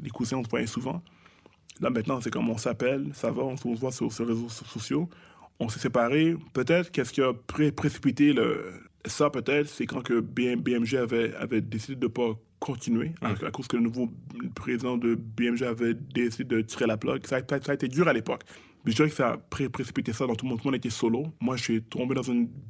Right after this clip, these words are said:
Speaker 1: dépression à cette époque-là.
Speaker 2: Mm.
Speaker 1: D'où le titre La Boîte Noire,
Speaker 2: Oui.
Speaker 1: qui tombe du ciel, puis qu'on découvre, puis voilà.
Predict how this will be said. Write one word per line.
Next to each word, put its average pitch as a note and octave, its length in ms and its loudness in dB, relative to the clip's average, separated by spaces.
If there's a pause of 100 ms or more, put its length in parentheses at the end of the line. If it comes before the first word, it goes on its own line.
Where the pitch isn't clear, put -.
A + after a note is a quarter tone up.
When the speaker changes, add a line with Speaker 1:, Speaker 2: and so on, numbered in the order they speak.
(140)
Speaker 1:
dépression B2 460 0
à A#2 40 -2
cette - 100 -6
époque-là. A2+ 420 -2
Speaker 2:
Mm. A#2 140 2 (420)
Speaker 1:
D'où C3+ 160 0
le B2 80 2
titre - 400 -6 (180)
La A#2 140 2
Boîte A2+ 280 -2
Noire, B2 220 -2
Speaker 2:
Oui. B2 100 4
Speaker 1:
qui G2+ 60 2
tombe B2 200 0
du - 80 -4
ciel, C#3 420 2 (160)
puis - 100 -12 (120)
qu'on A#2+ 200 0
découvre, B2 340 -2
puis C3 100 -8
voilà. A#2 340 -2